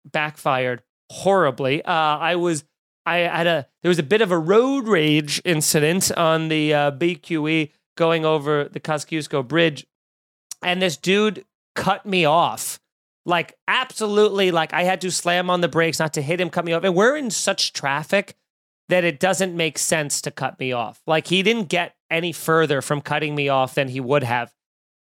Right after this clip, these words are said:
And so I start beeping the horn. And, oh, you know how he cut me off? He, he drove, he drove around the, he drove around the shoulder and then cut me off. And I was beeping at him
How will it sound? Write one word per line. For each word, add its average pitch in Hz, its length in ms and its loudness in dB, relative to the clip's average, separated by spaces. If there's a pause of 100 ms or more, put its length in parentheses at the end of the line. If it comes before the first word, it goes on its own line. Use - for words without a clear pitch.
(100)
And 170 300 -2
so 170 360 0
I 190 220 0
start 160 520 0
beeping 185 380 0
the 156 100 0
horn. 170 680 2 (400)
And, 175 160 -2
oh, 311 100 4
you 233 100 0
know 320 140 4
how 349 140 2
he 359 80 -2
cut 240 180 0
me 208 120 2
off? 190 300 2 (140)
He, 202 340 0
he 202 180 4
drove, 208 540 2 (160)
he 202 140 -2
drove 208 400 0
around 185 400 0
the, 165 160 -6
he 175 100 -2
drove 202 220 0
around 196 200 0
the 180 60 -4
shoulder 180 420 -2 (100)
and 170 200 0
then 170 200 2
cut 165 260 -2
me 151 160 0
off. 120 240 -2 (220)
And 175 160 -2
I 175 140 0
was 170 180 2
beeping 175 400 0
at 170 260 0
him 165 240 0